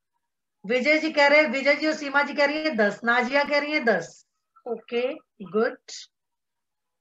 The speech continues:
सीमा जी कह रही है दस, मैं देख रही हूँ सबका, जो आंसर नहीं देगा वो पांच वाले हैं, right?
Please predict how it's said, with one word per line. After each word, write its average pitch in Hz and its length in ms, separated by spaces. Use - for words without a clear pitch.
सीमा 269 380
जी 311 140
कह 311 120
रही 302 140
है 311 120
दस, 214 420
मैं 240 140
देख 302 240
रही 254 100
हूँ 220 100
सबका, 190 540
जो 277 160
आंसर 302 400
नहीं 320 160
देगा 320 220
वो 320 120
पांच 285 320
वाले 220 220
हैं, 202 120
right? 247 380